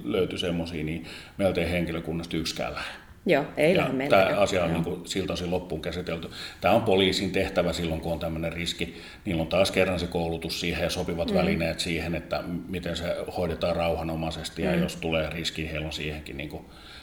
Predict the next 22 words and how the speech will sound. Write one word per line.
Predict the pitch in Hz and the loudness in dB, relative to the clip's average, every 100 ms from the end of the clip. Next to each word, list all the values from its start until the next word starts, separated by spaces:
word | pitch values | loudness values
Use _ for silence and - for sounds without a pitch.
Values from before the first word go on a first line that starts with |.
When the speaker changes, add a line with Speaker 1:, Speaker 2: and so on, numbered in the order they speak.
| - | -10
Speaker 1:
keinot. | - 71 69 - - - - - - - - | 0 0 0 -6 -10 -14 -20 -20 -20 -12 -2
Ja | 71 - - - - | -2 -2 -16 -20 -4
siihen | - 95 87 | 6 6 6
meille | 98 98 80 | 6 6 6
ei | |
keinoja, | 82 85 80 76 | 0 -2 0 0
meille | 82 98 95 | 2 4 4
Speaker 2:
Mm. | - | 2
Speaker 1:
koulutusta, | 104 101 92 98 - 98 | 4 4 4 0 -2 2
meille | 98 95 | 4 4
ei | 95 | 2
keinoja. | - 87 73 78 87 - - | 4 4 4 -2 -6 -8 -2
Speaker 2:
Mm. | 220 185 202 - - | 2 2 -2 -8 -8
Speaker 1:
Ja | 87 85 - - | -6 -6 -6 -8
sinne | - 104 92 | -2 0 0
ei | 90 | 0
kukaan | 90 - 85 | -2 0 0
me | 80 | 2
asettaa | 78 78 - 78 - | -2 -6 -8 -10 -4
terveyttään | 85 76 76 - - 69 | -4 -4 -6 -6 -6 -6
niin | 78 67 | -8 -8
kuin | 69 | -10